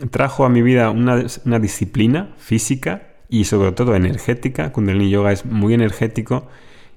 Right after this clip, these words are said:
y, mm, descubrí cosas que, aunque había hecho mucho deporte en mi vida, había estado, había estado muy atraído por el deporte, el tema del yoga era una cosa diferente al deporte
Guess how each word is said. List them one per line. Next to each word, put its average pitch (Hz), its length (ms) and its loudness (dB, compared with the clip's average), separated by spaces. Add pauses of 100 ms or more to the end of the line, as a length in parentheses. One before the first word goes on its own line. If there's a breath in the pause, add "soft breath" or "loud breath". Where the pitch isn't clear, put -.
y, 95 320 0
mm, 92 500 -2
descubrí 98 460 -2
cosas 104 360 -2
que, - 120 -6
aunque 98 200 -4
había 104 200 2
hecho 107 180 0
mucho 104 240 0
deporte 107 360 0
en 110 60 2
mi 107 80 2
vida, 107 200 2
había 107 120 2
estado, 104 360 -2
había 104 240 -2
estado 101 280 0
muy 98 160 2
atraído 101 440 0
por 104 120 -2
el 101 80 2
deporte, 110 500 0 (400 loud breath)
el 104 260 -2
tema 139 260 2
del 104 200 4
yoga 120 240 2
era 117 140 2
una 110 140 2
cosa 110 360 -2
diferente 110 680 0
al 95 100 0
deporte 101 540 -2